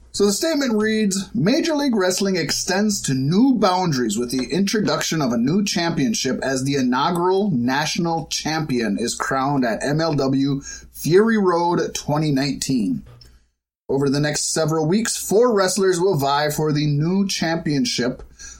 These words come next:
with the finals occurring at Fury Road." "The new championship means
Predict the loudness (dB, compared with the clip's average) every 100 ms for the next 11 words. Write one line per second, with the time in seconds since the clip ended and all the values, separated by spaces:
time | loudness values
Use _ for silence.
0 | -6 -4 -2 -2 0 2 2 2 0 -2
1 | -2 -2 -2 0 -2 -2 -2 -2 -2 -6
2 | -4 -2 0 0 0 0 0 -2 -4 -8
3 | -16 _ _ _ _ _ _ _ _ _
4 | _ _ -2 2 4 4 2 2 2 2
5 | 2 2 0 0